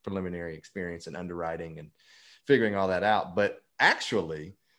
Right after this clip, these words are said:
the first deal that we bought, the forty-two unit apartment that we closed on, the first multifamily, was my mentor's deal that he was selling, that he brought to me.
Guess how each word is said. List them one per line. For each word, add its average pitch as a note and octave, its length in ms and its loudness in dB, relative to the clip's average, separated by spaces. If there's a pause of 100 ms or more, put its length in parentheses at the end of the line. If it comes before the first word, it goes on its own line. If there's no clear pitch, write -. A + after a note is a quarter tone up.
the A2+ 80 -2
first G3+ 400 6
deal D3 240 6
that G#2 140 2
we F#2+ 80 -6
bought, G2 280 4
the F#2+ 60 -4
forty-two B2 380 0
unit G#2+ 200 -2
apartment G2+ 360 -4
that D2+ 80 -12
we - 80 -12
closed G#2 360 0
on, D#2+ 200 -10
the F2 80 -18
first G2 260 -10
multifamily, F2 840 -8 (960)
was F#2 800 -2
my F#2 180 -2
mentor's G2 460 -2
deal G#2 300 -2 (460)
that F#2+ 160 0
he A2 140 0
was G#2 160 -4
selling, A2 280 0 (640)
that F#2 140 -4
he G2+ 320 -2
brought G#2 360 2
to A2 80 -6
me. G#2 640 -4